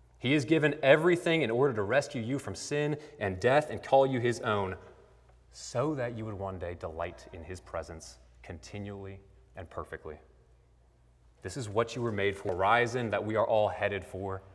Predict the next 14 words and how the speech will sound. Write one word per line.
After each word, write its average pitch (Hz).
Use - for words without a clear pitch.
if 95
you 101
are 95
in 98
Christ. -
Continual, 131
perpetual, 123
all 139
of 127
life 120
soaking 113
presence 107
of 85
God, 78